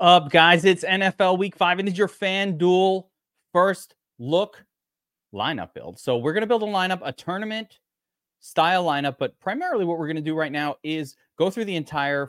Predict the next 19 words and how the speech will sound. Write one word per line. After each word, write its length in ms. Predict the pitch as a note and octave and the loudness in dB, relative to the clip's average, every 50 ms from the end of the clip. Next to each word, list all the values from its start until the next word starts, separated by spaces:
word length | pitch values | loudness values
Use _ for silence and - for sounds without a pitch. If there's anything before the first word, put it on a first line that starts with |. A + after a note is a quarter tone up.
| - - | -8 -10
FanDuel 440 | C#3 C#3 C#3 C#3 C3 C#3 C3 B2+ | -8 -6 -6 -6 -4 -6 -6 -8
salary 600 | - - C#3+ C#3+ D#3+ D#3+ D#3 D#3+ D#3+ D#3 D#3 D#3 - _ _ _ _ _ _ | -8 -6 -4 -2 0 0 0 -2 -2 -4 -6 -8 -10 _ _ _ _ _ _
for 220 | - C3+ B2+ B2+ - | 0 0 0 0 0
N 100 | C#3 D3 | -2 -6
F 140 | C#3+ C3 - | -6 -4 -2
L 120 | C#3+ C3+ B2+ | -4 -2 -2
Week 180 | B2+ A#2+ - _ | -4 -6 -4 _
five 320 | C3+ B2 A#2+ A#2 G#2 G2+ - - | -2 -2 0 -2 -4 -6 -12 -10
main 340 | C3 A2+ B2+ D#3+ F#3+ F#3+ | -8 -6 -6 -4 -6 -8
slate, 400 | - - F3+ F3+ E3+ E3+ E3 E3 _ _ _ _ _ _ | -8 -6 -2 -2 -2 -2 -2 -6 _ _ _ _ _ _
all 160 | D#3+ F#3 A3 | 4 4 4
the 60 | G#3 | 2
position 400 | G3 - F3 D#3+ D#3+ D3+ - D#3+ | 2 -4 -4 -4 -6 -6 -6 -4
groups 300 | D3 D3 D3+ D3 C#3+ - - _ _ _ _ | 0 0 0 0 -2 -6 -18 _ _ _ _
we're 140 | - B2+ A#2+ | -6 -4 -2
going 320 | B2 C3+ C3 C3 C3 B2 | 0 0 0 0 -2 -4
to 200 | B2 - - B2+ | -6 -6 -8 -8
talk 360 | A2+ - - F#3+ G3+ G#3+ G#3 - | -8 -2 2 2 2 2 0 -4
through, 480 | - - E3+ E3 D#3+ D#3 D#3 D#3 D3+ | -10 -6 -4 -2 -2 -2 -2 -4 -6